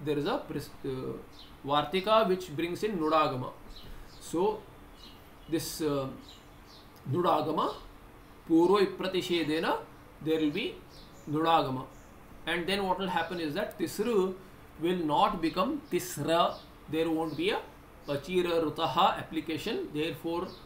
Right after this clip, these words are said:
Nudagama will cause Am as Nam. Then Tisru plus Nam will give you Tisru Nam. Hraswa Nadyapo, Nut is applicable. So Nudagama will give you Nam. And then Tisru plus Nam,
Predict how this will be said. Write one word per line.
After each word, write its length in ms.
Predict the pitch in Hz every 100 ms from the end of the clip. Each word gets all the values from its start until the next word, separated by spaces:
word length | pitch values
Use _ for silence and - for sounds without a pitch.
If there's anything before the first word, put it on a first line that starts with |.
| - 139
Nudagama 720 | 147 190 226 208 180 165 160
will 120 | 160
cause 300 | 156 156 156 156
Am 280 | 151 156 151
as 180 | 143 131
Nam. 360 | 139 196 208 - - - -
Then 280 | 151 180 311 - - -
Tisru 340 | 156 180 208
plus 240 | 202 180 -
Nam 240 | 151 156
will 160 | 147 135
give 160 | 139
you 180 | 143 247 403 - - - - 156
Tisru 240 | - 170
Nam. 380 | 160 156 151 127
Hraswa 500 | 131 151 190 165 143
Nadyapo, 420 | 151 147 196 202
Nut 160 | 156 160
is 140 | 147
applicable. 600 | 143 143 139 151 220 226
So 120 | -
Nudagama 680 | 139 139 160 156 143 160 180
will 100 | 143
give 100 | 131
you 280 | 143 208 - - - -
Nam. 400 | 131 143 220 190 -
And 200 | 147 147
then 160 | 151 175
Tisru 360 | 160 135 202 226
plus 220 | 202 -
Nam, 560 | 156 175 185 165 226